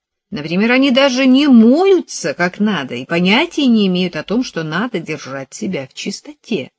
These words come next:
Это была правда.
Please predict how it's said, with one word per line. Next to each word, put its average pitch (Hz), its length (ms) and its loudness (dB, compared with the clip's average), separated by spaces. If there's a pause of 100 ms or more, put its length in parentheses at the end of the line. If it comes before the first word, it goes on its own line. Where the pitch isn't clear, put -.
(1700)
Это 269 480 0
была 170 460 -2
правда. - 640 -20